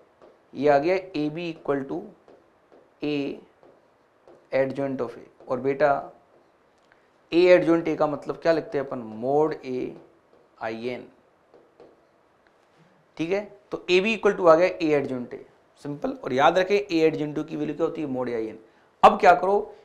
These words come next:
इसी को A से मल्टीप्लाई करो, but, but करो पोस्ट मल्टीप्लाई, मतलब बाद में। तो आप लिख सकते हो B A equal to adjoint A into A, adjoint A into A। और ये भी याद रखें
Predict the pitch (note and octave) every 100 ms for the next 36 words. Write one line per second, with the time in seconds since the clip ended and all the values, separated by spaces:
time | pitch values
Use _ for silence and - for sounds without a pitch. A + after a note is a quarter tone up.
0 | _ _ F#3+ - A#3 B3+ B3 B3 - -
1 | F3+ F3+ A#3 F#3 F#3 F3 F3 E3+ F3+ F3+
2 | E3 - C#3 E3 F#3 G#3+ A3 G#3+ A3 F#3+
3 | D3+ C#3+ C3+ B2+ E3 D3+ B2+ A2+ A2 -
4 | _ _ _ _ _ _ _ B2 A#2+ A#2+
5 | B2+ C#3 - - G3+ C#3 D3+ F3 F3+ E3
6 | - C#3+ C#3 A3+ C#4 _ _ _ - _
7 | _ _ _ _ - E3+ F3+ F3+ B3 A#3+
8 | - F3 D#3+ C#3 - - - _ _ _
9 | - _ _ _ _ _ _ _ _ _
10 | _ _ - - _ _ _ _ _ _
11 | _ _ - D3+ D3+ D#3 E3+ C#3+ C#3+ -
12 | _ _ _ _ _ D#3+ E3+ D#3+ C#3 B2
13 | - C#3 D3 D#3+ F#3 G3 F3+ F3 - G#3+